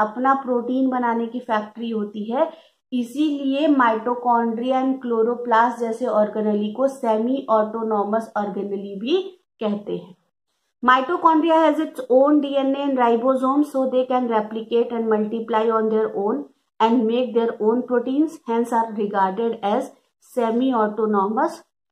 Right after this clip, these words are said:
organelle। ठीक है, Mitochondria के पास क्या है,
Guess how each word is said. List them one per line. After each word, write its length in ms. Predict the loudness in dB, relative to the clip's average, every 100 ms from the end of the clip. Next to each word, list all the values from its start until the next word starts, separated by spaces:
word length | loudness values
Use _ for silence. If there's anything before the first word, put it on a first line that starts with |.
| _
organelle। 580 | -6 -4 -6 -6 -8 -10 -12
ठीक 140 | -6
है, 120 | -6 -6 _ _ _ _
Mitochondria 600 | 0 2 2 4 4 4 2
के 120 | 2
पास 280 | 2 2 2
क्या 140 | 0
है, 260 | 2 -2